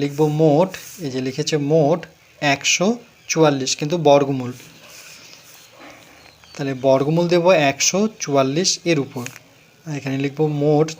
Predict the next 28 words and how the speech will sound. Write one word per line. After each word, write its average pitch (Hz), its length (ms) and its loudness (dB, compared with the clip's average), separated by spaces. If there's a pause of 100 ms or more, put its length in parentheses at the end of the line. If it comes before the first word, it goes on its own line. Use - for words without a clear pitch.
চাঁদা 135 280 4 (100)
তুলেছে 180 440 0 (1700)
একশো 147 220 -2 (100)
চুয়াল্লিশ। 123 480 -4 (520)
এবার 147 180 2 (100)
একশো 165 220 0 (100)
চুয়াল্লিশ 185 400 2
হচ্ছে 170 200 -4 (140)
দুটো 147 220 -2 (100)
বারোর 143 240 4 (100)
গুণফল। 123 400 -8 (800)
কেমন 156 240 2 (100)
করে? 180 220 2
এই 147 100 0
যে 139 120 -2
দেখো, 135 180 -4 (200)
এখান 151 260 -4
থেকে 165 160 -2 (100)
একটা 160 160 -2 (100)
দুই 147 140 2 (100)
নিই, 190 140 0 (1900)
একটা 147 180 0 (120)
তিন 143 140 -2 (120)
নেব, 127 140 -8 (2000)
আর 143 160 4
একটা 156 160 0 (100)
দুই 143 200 0
নিই 123 120 -8